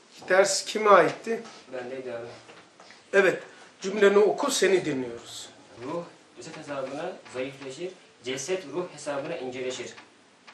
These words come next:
Speaker 2: Bu iki cümle de. Şimdi, e, burada diyor ki ruh ceset hesabına zayıfleşir diyor. Yani cesetle ruh arasında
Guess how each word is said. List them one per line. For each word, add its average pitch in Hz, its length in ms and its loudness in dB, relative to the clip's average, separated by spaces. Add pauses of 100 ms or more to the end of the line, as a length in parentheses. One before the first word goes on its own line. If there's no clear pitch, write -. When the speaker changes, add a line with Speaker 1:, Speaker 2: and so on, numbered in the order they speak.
(160)
Speaker 2:
Bu - 60 -20
iki - 220 -20
cümle - 220 -14
de. 107 180 -14 (1000)
Şimdi, 131 380 -14 (360)
e, 117 60 -16 (360)
burada 139 260 -10
diyor 160 120 -10
ki - 180 -12 (220)
ruh 170 140 -6 (880)
ceset 156 200 -18
hesabına 135 420 -6
zayıfleşir 131 580 -8
diyor. 110 200 -12
Yani 123 260 -6
cesetle 127 840 -10 (160)
ruh 107 200 -12
arasında 131 600 -4